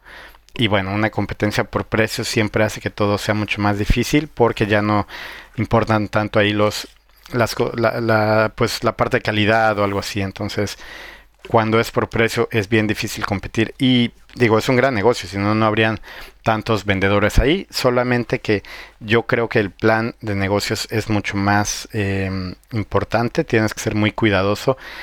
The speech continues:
en saber qué quieres hacer y s-, e-, elegir Amazon, pues ya hacer todos los procesos que te piden.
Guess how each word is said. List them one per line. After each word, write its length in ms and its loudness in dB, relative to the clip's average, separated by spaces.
en 140 0
saber 260 2
qué 120 -2
quieres 280 2
hacer 380 0
y 120 2
s-, 260 -4
e-, 260 0
elegir 400 0
Amazon, 460 0
pues 220 -4
ya 160 2
hacer 220 -6
todos 260 0
los 160 2
procesos 560 -6
que 120 0
te 140 -4
piden. 400 2